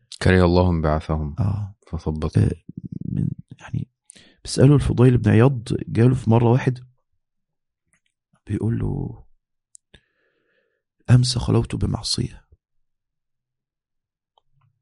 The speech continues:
Speaker 2: فقال: "لا تقل خلوت بالمعصية، ولكن هو تخلى عنك".
Speaker 1: مم.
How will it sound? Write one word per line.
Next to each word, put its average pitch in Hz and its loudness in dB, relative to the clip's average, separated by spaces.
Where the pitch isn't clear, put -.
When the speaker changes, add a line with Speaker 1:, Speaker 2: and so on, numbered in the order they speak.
Speaker 2:
فقال: - 2
"لا 107 4
تقل - -2
خلوت 117 2
بالمعصية، 110 -6
ولكن 113 4
هو 113 2
تخلى 107 -4
عنك". - -12
Speaker 1:
مم. 80 -2